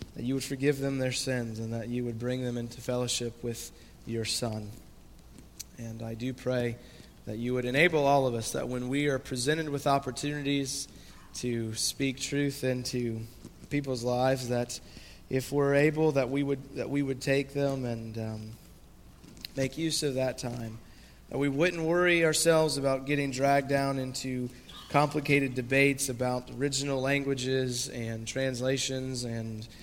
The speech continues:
um, various things, uh, i-, if that's beyond us, that we would feel confident to trust and believe the Word of God and to, to speak the gospel and, uh,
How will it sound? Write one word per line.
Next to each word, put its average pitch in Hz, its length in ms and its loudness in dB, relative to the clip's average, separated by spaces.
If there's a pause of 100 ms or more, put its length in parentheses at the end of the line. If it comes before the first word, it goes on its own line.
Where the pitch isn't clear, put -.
(360)
um, 107 400 -6 (400)
various 131 420 2
things, 131 460 -2
uh, 117 260 -6
i-, - 180 -6 (380)
if - 220 -8
that's 123 260 -2
beyond 131 520 0
us, 147 180 0
that 127 240 -2 (160)
we 151 140 -2
would 156 160 -2
feel 147 180 2
confident 151 600 0 (380)
to 123 340 -2 (260)
trust 185 500 4
and 147 140 -2
believe 151 380 2
the 151 100 0
Word 151 200 2
of 131 160 -2
God 117 360 0 (540)
and 117 480 -4 (300)
to, 120 400 -4 (880)
to 127 120 -4
speak 156 460 0
the 143 80 0
gospel 120 640 -4 (500)
and, 110 400 -6 (600)
uh, 110 60 -8